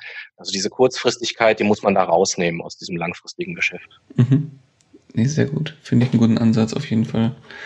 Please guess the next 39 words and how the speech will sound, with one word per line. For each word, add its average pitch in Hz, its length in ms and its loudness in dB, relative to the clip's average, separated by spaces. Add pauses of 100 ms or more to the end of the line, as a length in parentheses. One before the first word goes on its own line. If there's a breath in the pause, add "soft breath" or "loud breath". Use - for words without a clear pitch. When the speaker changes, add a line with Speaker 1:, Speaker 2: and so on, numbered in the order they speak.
(880 loud breath)
Speaker 2:
Vor - 160 -2
allem 113 120 2
spannend. 117 540 0
Speaker 1:
Ja, - 80 -2
Speaker 2:
Also 117 160 4
Speaker 1:
vielleicht, - 380 -2 (360 loud breath)
es 113 220 -4
ist 131 100 0
ja 135 80 6
das, 127 240 0
äh, 120 160 6
Problem, 117 340 0
was 117 140 2
die 123 60 -4
ganzen 113 240 0
Fondsmanager 90 600 0
auch 82 280 -6
haben. 92 320 -4
Die 101 240 -6 (160 loud breath)
Speaker 2:
Ja. 117 180 2
Speaker 1:
werden 104 180 0
ja 101 100 6
immer 101 300 4
von, 98 360 2 (100)
von 95 160 -4
Tag 104 260 0
zu 107 100 -6
Tag, 101 300 0
von 104 140 0
Quartal 104 460 -4
zu - 100 -6
Quartal 104 460 2
gemessen. 104 560 -2 (640 loud breath)
Äh, 104 60 -10
und 101 480 4
das - 160 0
ist - 80 -2
natürlich - 500 -2
ein, 95 220 -4